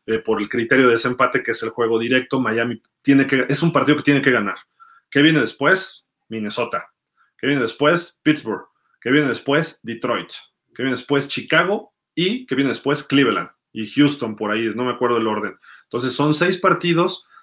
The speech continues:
de los cuales en teoría hay dos contra equipos muy inferiores, en teoría, que son los Jets o los Jets y los Texans. Esos dos equi-, esos dos juegos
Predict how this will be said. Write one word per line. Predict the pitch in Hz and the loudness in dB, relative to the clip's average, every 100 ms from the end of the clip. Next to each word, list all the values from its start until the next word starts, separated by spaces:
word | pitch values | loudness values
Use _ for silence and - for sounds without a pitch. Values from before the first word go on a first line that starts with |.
| _ | _
de | 123 123 | 0 0
los | 117 | 2
cuales | 143 151 156 131 | 4 4 4 -2
en | 120 | -2
teoría | 127 123 135 160 165 - | 2 4 4 2 -2 -10
hay | - 139 131 | -6 -2 0
dos | 143 165 165 | 2 2 2
contra | 135 117 113 | -6 -4 -6
equipos | - 135 - 143 143 - 131 | -6 -10 -2 -2 -2 -4 -2
muy | 135 156 139 | 4 6 6
inferiores, | 127 123 127 127 101 - - _ - | 4 0 0 0 -2 -8 -18 _ -14
en | 113 | -8
teoría, | 120 120 135 - - _ _ _ _ _ | -4 0 0 0 -6 _ _ _ _ _
que | 101 | -16
son | - 113 113 104 _ _ - | -10 -8 -8 -10 _ _ -14
los | 104 92 - - - | -10 -10 -12 -16 -6
Jets | 139 160 - - - - | 0 0 0 -6 -8 -6
o | 110 | -4
los | 104 110 | -4 2
Jets | 175 220 - - - _ _ _ _ - | 2 2 -2 -8 -10 _ _ _ _ -8
y | 110 | -4
los | 110 - | -4 0
Texans. | 139 139 107 95 - - _ | 0 0 -6 -6 -10 -12 _
Esos | 123 143 | -2 2
dos | 151 151 | 4 2
equi-, | 143 143 | 0 0
esos | 131 151 139 | 0 0 -2
dos | 147 | 0
juegos | 156 147 143 175 | 2 2 2 -2